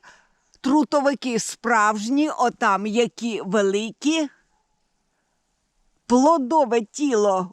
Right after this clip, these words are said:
у них нагадує копито. Трутовики справжні містять агарикову кислоту, котра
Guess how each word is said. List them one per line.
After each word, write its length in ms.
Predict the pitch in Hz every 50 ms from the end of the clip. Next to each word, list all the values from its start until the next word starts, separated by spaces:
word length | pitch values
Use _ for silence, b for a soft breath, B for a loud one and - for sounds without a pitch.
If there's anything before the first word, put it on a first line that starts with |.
| _
у 140 | - 254 262
них 300 | 262 262 254 233 - -
нагадує 760 | 226 226 233 240 240 233 233 214 190 196 180 202 202 202 202
копито. 920 | 185 - - 208 175 - - 233 262 302 339 320 - 370 359 359 359 359 320 - _ _ _ _ _ _ _ _ _ _ _ _ _ _ _ _ _ _ _ _ _ _ _ _ _ _ _ _ _ _ _ _ _ _ _ _ _ _ _ _ _ _ _ _ _ _ _ _ _ _ _ _ _ _
Трутовики 680 | - 285 285 302 - - 320 285 311 311 - 302 285
справжні 800 | - - - _ 285 294 254 226 214 202 175 180 196 226 226 226
містять 680 | 233 247 247 277 269 233 175 - _ - 226 208 - _
агарикову 840 | - 240 240 226 233 233 185 190 185 196 156 - 226 208 196 208 190
кислоту, 800 | - _ 240 240 - - 226 214 214 208 - - 381 415 403 b b b b b b b _ _
котра 720 | _ - 311 302 269 240 226 - - 240 240 247 262 330 339